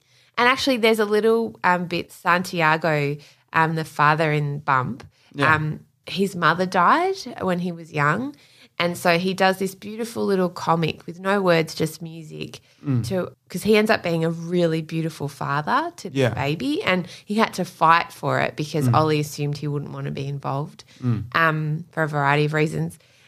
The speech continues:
Speaker 1: And he, just to communicate to her how much he means to him to be a father, he shows this beautiful little sort of comic movie.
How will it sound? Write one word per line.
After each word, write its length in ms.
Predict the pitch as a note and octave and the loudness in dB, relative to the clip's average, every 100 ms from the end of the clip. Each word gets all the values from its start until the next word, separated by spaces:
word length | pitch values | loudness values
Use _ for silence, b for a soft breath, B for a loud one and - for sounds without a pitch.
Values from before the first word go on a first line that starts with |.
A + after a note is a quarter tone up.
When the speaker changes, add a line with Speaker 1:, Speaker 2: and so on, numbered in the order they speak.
| b | b
Speaker 1:
And 120 | F3+ | 0
he, 100 | F#3 | 0
just 260 | G3 G3+ F#3+ | 2 -2 0
to 100 | G3+ | -4
communicate 840 | F#3+ F#3 F3 F3+ F3+ - E3+ - - | -2 0 0 2 0 0 0 0 -2
to 120 | D#3+ | -2
her 160 | D#3 | 0
how 120 | D3+ D#3 | 0 2
much 320 | D3+ C#3+ - | 0 -2 -4
he 260 | D#3+ D#3 D#3+ - _ - | -2 0 -2 -6 _ -12
means 320 | D3+ D3+ D#3+ - | -2 0 0 -2
to 100 | D#3 | 0
him 240 | E3+ D#3 | 2 2
to 100 | - | 0
be 140 | C#3+ | 0
a 40 | C#3+ | 2
father, 300 | D3 D3 D3 | 4 4 4
he 120 | D3+ | 0
shows 280 | D3+ D3+ D3 | 2 2 2
this 140 | D3 D3 | -2 -8
beautiful 380 | D3+ D3 - | -16 -16 -4
little 320 | C#3+ C#3+ C#3+ D3 B B B | 0 0 -2 -4 B B B
sort 180 | - F3+ | -4 -2
of 140 | E3 | -2
comic 380 | - E3+ E3 - | 2 2 2 -2
movie. 680 | E3 E3 D#3 B2+ B2+ B2+ | -2 0 0 -2 -6 -8